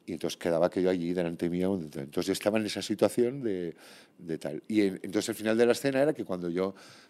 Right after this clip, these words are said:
llegaba al, al momento, decía Ana, "Corre, corre, corre, ahora es cuando lo tienes que coger". Entonces sacaban un botecito y lo metían en un bote. Porque el, el argumento de la peli es que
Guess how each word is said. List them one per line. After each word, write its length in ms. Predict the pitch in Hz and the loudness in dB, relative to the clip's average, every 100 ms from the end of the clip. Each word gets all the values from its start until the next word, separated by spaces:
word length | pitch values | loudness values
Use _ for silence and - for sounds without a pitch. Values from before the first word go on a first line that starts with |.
| - | -2
llegaba 440 | 101 110 120 104 98 | 4 10 12 12 10
al, 60 | |
al 100 | 87 | 6
momento, 560 | 85 98 147 127 147 175 - _ _ _ - _ _ | 2 6 6 8 6 6 -4 _ _ _ -20 _ _
decía 500 | 107 113 117 107 95 | 6 6 8 8 8
Ana, 300 | 90 90 76 _ - - _ _ _ _ _ | 4 -2 -6 _ -20 -20 _ _ _ _ _
"Corre, 240 | 190 196 | 10 10
corre, 240 | 196 185 175 | 10 8 10
corre, 220 | 190 190 | 10 10
ahora 160 | 170 | 10
es 60 | 160 | 8
cuando 200 | 165 156 | 6 4
lo 60 | 139 | 4
tienes 220 | 147 131 | 0 -4
que 100 | - | -6
coger". 260 | 113 98 95 | -6 -4 -6
Entonces 180 | 90 101 | -6 -10
sacaban 320 | 95 98 107 | -6 -8 -8
un 100 | 117 | -4
botecito 580 | 131 143 180 170 190 196 _ _ _ _ _ _ _ - _ | -2 -2 -2 0 0 -2 _ _ _ _ _ _ _ -20 _
y 60 | 131 | 2
lo 120 | 110 | 4
metían 260 | 101 95 98 | 2 0 0
en 60 | |
un 100 | 92 | -2
bote. 200 | 85 85 | -2 0
Porque 340 | 92 101 123 - | 2 6 6 8
el, 160 | 131 117 | 8 8
el 140 | 131 | 10
argumento 400 | 120 117 135 139 | 10 10 6 8
de 40 | 156 | 10
la 100 | 151 | 10
peli 160 | 170 165 | 8 6
es 100 | 156 | 4
que 200 | 147 143 | 0 -2